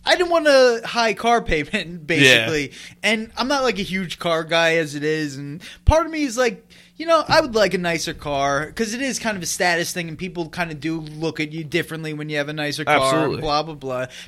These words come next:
Speaker 1: But part of me was also like, you know what? Lease this thing for three years. I don't know. I kinda,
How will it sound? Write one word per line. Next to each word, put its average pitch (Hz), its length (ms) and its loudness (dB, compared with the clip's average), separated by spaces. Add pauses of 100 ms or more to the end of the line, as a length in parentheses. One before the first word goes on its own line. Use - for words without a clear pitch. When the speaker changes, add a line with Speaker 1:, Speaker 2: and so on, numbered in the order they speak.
Speaker 1:
But 226 120 -10
part 302 200 4
of 285 40 -10
me 302 60 -6
was 269 160 -6
also 226 240 -4
like, 196 220 -4 (440)
you 214 120 -8
know 269 100 -2
what? 294 320 0 (720)
Lease 233 340 -2
this 262 160 -4
thing 226 180 -4
for 175 140 -6
three 185 320 -6
years. 151 680 -6 (960)
I 339 100 -4
don't 392 140 -4
know. 381 140 4
I 185 80 0
kinda, 285 600 0